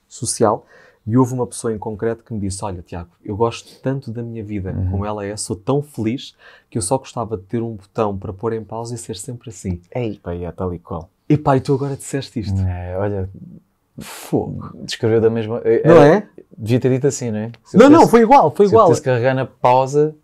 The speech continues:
Speaker 2: e queria
Speaker 1: Duas pessoas a dizerem-me isto em, num espaço de quatro dias. Nunca ninguém me tinha dito isto antes.
Speaker 2: Hum.
Speaker 1: Eu,
Speaker 2: Se
Speaker 1: na altura,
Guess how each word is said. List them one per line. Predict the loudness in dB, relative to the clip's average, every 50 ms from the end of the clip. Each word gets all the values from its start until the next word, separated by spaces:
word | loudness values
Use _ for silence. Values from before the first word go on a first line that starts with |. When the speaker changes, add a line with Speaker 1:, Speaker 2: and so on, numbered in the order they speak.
| _ _ -12
Speaker 2:
e | -6 -2
queria | 0 2 4 4
Speaker 1:
Duas | 4 4 4 0
pessoas | -4 -8 -6 -4 -4 -4 -4
a | -4
dizerem-me | -4 -4 -4 -4 -4 -4 -6 -8
isto | -10 -10 -10 -10
em, | -10 -8
num | -8 -8 -6 -6
espaço | -6 -6 -4 -6 -6 -6
de | -6
quatro | -10 -10 -8 -8 -10 -8
dias. | -6 -4 -2 -2
Nunca | 0 0 0 -2
ninguém | -2 -4 -6 -8
me | -8 -10
tinha | -10 -10 -8
dito | -8 -8 -8 _
isto | -16 -14 -10 -10
antes. | -10 -10 -12 -10 -8
Speaker 2:
Hum. | -8 -8 -8 -10 -14 -14 _ 0
Speaker 1:
Eu, | 2 2
Speaker 2:
Se | 4
Speaker 1:
na | 4
altura, | 2 0 0 -2